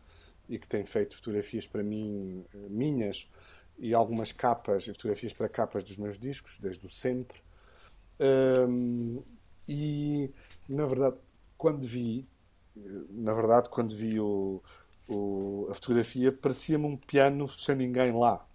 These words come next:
mas não era uma cozinha em Trás-os-Montes, muito velha, antiga. E, hum, e por isso resolvi fazer este disco. Mas é um caminho que eu quero seguir agora.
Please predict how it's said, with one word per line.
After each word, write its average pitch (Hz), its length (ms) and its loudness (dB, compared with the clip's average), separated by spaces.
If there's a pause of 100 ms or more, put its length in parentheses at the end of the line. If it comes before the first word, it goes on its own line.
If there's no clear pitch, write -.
mas 113 140 -2
não 131 200 2
era 113 140 6
uma 110 140 -2
cozinha 123 480 -2
em 104 60 0
Trás-os-Montes, 117 760 4
muito 90 240 -10
velha, 104 340 2
antiga. 92 540 -6 (880)
E, 123 580 4
hum, 113 680 -2 (460)
e 127 80 -4
por 127 240 -2
isso 120 1400 -2
resolvi 117 460 2
fazer 120 320 0
este 117 280 -2
disco. 110 540 -6
Mas 139 260 -2
é 160 80 6
um 156 300 -2
caminho 147 480 -2
que - 100 -8
eu 151 80 2
quero 143 540 0
seguir 131 580 -4
agora. 95 520 2